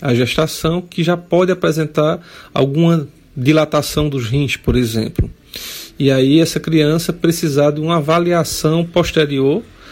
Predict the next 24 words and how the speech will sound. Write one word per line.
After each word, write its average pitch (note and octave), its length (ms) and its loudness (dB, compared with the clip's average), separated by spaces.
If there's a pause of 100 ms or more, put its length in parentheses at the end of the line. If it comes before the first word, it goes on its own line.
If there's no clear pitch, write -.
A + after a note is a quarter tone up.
(240)
para D3 140 0
saber C3 680 0
qual F3+ 320 2
a D#3 80 2
causa E3+ 680 2
dessa C3+ 480 0
dilatação C3 920 -2
das C3 200 -2
vias B2 260 0
urinárias, C3 640 0
dos A#2+ 240 -4
rins, D#3+ 580 -2 (880)
é, B2+ 1080 0
e C#3+ 760 0
evitar C#3 640 2
uma F3+ 320 -2 (120)
perca E3+ 540 2
ou E3+ 140 2
um F#3+ 140 2
dano D#3 260 2
renal D3+ 560 2 (480)
que - 100 -8
pode D3+ 280 2
ocorrer C#3+ 580 2